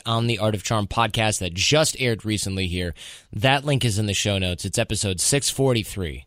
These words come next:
Also, let me know how this goes over the next few weeks and months as you integrate this stuff into your life. Tweet at me. I'm at the Art of Charm. Let me know how it's working out for you.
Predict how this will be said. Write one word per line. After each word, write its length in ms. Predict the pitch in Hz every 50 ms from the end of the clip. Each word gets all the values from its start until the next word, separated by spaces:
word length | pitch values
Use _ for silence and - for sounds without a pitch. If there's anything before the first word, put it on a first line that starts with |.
| _ -
Also, 260 | 143 160 165 - 151
let 160 | 143 151 160
me 60 | 196
know 100 | 190 175
how 120 | 165 165 165
this 160 | 156 139 -
goes 260 | - 143 143 135 135
over 80 | 135 120
the 80 | 120
next 220 | 117 117 113 - -
few 180 | - 117 113
weeks 260 | 107 113 117 - - -
and 100 | 101 98
months 280 | 98 101 117 123 -
as 120 | 110 87 92
you 80 | 101 -
integrate 480 | 120 135 135 143 117 120 120 107 98 -
this 180 | 98 101 95
stuff 300 | - - - 101 92 -
into 240 | - - 127 127 120
your 100 | 107 101
life. 300 | 95 90 90 101 - -
Tweet 180 | - - 165 160
at 80 | 147
me. 160 | 143 151 151 - -
I'm 160 | 123 113 - -
at 220 | 123 131 143 -
the 160 | - 135 139 -
Art 240 | - 123 123 - -
of 100 | 117 95
Charm. 380 | - - 131 127 127 127 123 120
Let 120 | 113 117
me 60 | 123
know 120 | 120 120 113
how 200 | 107 117 117 113
it's 120 | 107 -
working 260 | 110 120 113 - 110
out 160 | 110 113 110 -
for 100 | 110 107
you. 140 | 104 104